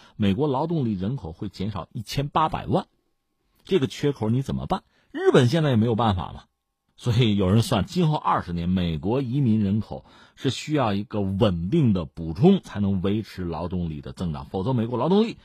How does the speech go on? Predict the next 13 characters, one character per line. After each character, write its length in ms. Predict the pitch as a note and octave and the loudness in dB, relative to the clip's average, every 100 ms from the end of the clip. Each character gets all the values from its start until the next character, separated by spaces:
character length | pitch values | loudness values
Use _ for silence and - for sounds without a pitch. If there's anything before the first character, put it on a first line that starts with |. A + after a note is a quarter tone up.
| _ _ | _ _
会 180 | A#2 | -2
严 180 | G2+ A#2 | 2 4
重 140 | F3 E3 | 4 2
短 160 | D2+ | 0
缺 200 | C2+ G3+ | -4 -4
的。 120 | - - _ _ _ _ _ _ | -4 -8 _ _ _ _ _ _
所 160 | - E3 | 0 2
以 60 | |
从 180 | C3 E3+ | 2 0
这 120 | C4+ | 2
个 100 | G#3+ | 0
角 220 | G#2 D2 | -2 -6
度， 180 | C2+ D2+ | -8 -10